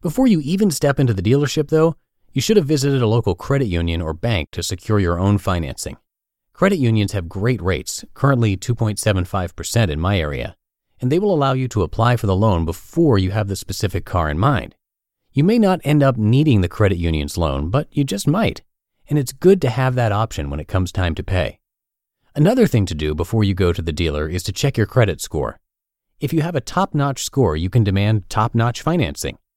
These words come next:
Having all of the information is key before you walk into this place. Back to the dealership.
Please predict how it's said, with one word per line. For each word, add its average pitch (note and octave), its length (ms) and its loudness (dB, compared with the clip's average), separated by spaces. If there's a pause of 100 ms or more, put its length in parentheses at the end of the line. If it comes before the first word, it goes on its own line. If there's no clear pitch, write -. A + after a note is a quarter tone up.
(380)
Having F3+ 320 4
all D3 280 4
of C#3 80 4
the B2+ 100 6
information G2+ 720 2
is G2 220 -4
key G#2+ 380 -2
before A2+ 420 0
you F#2+ 140 2
walk E2+ 260 2
into A2 160 4
this - 180 -10
place. - 420 -8 (840)
Back F#3 180 -2
to D#3+ 80 0
the C3 80 4
dealership. E2+ 460 -2